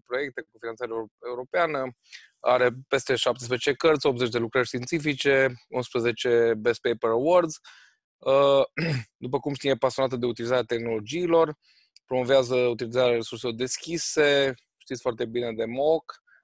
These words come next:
uh, a dezvoltat Unicampus, cursul online în România, probabil una dintre primele inițiative de acest gen în, în țara noastră. Și, pe lângă aceasta, este și puternic implicat în activitatea comunității științifice, prin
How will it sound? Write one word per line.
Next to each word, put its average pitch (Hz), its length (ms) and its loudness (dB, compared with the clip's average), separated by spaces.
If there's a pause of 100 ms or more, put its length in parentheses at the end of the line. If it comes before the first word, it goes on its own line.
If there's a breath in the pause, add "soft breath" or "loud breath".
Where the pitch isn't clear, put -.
uh, 120 500 0 (100)
a 117 120 -4
dezvoltat 120 500 -2
Unicampus, 117 720 -8 (220)
cursul 123 280 -10
online 120 200 -6
în 113 60 -6
România, 123 400 -4 (140)
probabil 120 360 -4
una 120 140 -6
dintre 113 240 -10
primele 117 320 -8
inițiative 110 520 -8
de 107 80 -8
acest 107 320 -10
gen 107 260 -12
în, 104 200 -18
în 107 120 -20
țara 104 220 -8
noastră. 123 440 -10 (480 loud breath)
Și, 175 720 -6 (160)
pe 131 100 -2
lângă 160 200 -4
aceasta, 147 380 -2
este 147 380 -2
și 135 180 -8
puternic 131 380 -6
implicat 120 400 -4
în 117 80 -8
activitatea 117 460 -6
comunității 113 560 -10
științifice, 147 680 -10
prin 127 300 -12